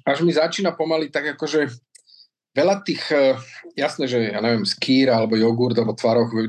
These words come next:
mám neochutený a keď mám chuť, tak buď si dám ja vlastný náš džem nejaký do toho, keď, ale,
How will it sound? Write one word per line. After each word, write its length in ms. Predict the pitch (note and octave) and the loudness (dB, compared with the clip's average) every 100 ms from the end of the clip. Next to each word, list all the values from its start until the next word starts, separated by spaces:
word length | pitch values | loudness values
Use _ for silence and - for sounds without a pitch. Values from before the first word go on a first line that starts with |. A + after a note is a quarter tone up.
| A2+ | -6
mám 240 | A#2+ A2 A2 | -4 2 4
neochutený 800 | A#2+ A#2+ A#2+ A#2 A#2+ A#2+ B2 A2+ | 4 2 -2 -2 2 2 2 2
a 200 | G#2 - - - - - | 0 -2 -16 -16 -16 -12
keď 160 | - A#2 | 0 2
mám 240 | A#2 A#2 | 2 2
chuť, 120 | B2 B2 | 0 0
tak 120 | A#2+ - - _ _ - - - | -4 -8 -20 _ _ -18 -18 -4
buď 100 | A#2+ A#2 | -2 0
si 80 | B2 | 0
dám 200 | A#2 A2 | 2 2
ja 160 | A2 A#2+ | 2 2
vlastný 480 | A2 A2 A2 C3+ A2+ | 2 0 0 -2 0
náš 320 | G2+ A2 A2 | 0 -2 -2
džem 240 | A2+ A#2+ | 0 0
nejaký 480 | A#2+ A2+ A2+ A#2 A2+ | 2 0 0 0 0
do 160 | A2+ A2 | 0 0
toho, 160 | A#2+ | -2
keď, 320 | A#2 A2+ A2+ | 0 -2 0
ale, 100 | A2 | -2